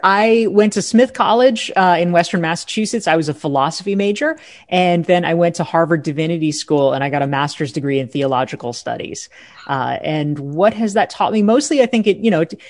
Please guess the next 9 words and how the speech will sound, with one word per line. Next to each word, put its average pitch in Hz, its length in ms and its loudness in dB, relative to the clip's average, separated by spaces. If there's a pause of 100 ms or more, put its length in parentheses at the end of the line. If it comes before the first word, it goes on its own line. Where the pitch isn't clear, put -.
(240)
uh, 170 480 4
it 196 160 -2
teaches 254 640 -4
you, 220 720 0 (460)
honestly, 359 520 2
I 233 60 6
think, 233 320 0
you 277 60 0
know, 165 260 2